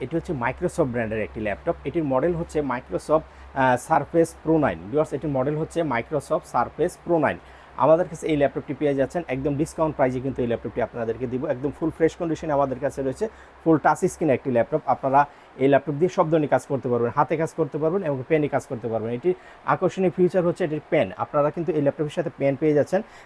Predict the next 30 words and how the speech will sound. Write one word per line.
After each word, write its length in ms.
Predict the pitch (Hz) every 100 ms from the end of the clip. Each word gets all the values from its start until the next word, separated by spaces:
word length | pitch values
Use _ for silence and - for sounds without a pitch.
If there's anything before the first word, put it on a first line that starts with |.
| -
আপনার 280 | 123 139 131
অরিজিনাল 400 | 156 147 156 143 -
কিবোর্ড 240 | 165 156
পেয়ে 140 | 160 147
যাচ্ছেন, 280 | 135 170 160
কিবোর্ডের 280 | 147 147 127
বক্স 220 | 139 -
পেয়ে 160 | 170 147
যাচ্ছেন, 200 | 135 185
সব 180 | 185 170
কিছু 200 | 170 170
কিন্তু 200 | 147 147
পেয়ে 140 | 151 147
যাচ্ছেন। 280 | 117 - 95 - - -
এখানে 220 | 117 170
দেখতে 240 | 156 160 165
পাচ্ছেন 220 | 156 180
এটা 180 | 139 160
হচ্ছে 180 | 160 147
ভিউয়ার্স, 340 | 151 143 -
আহ, 120 | 139 120
কিবোর্ড। 280 | 170 127 92 -
এটা 140 | 139
হচ্ছে 180 | 135 151
ডিটাচেবল 460 | 127 143 131 147
একটি 180 | 139 - 123
কিবোর্ড, 260 | 135 165
আমি 140 | 131 127
আপনাদেরকে 500 | 117 123 120 120 123
দেখাচ্ছি। 460 | 120 135 - 139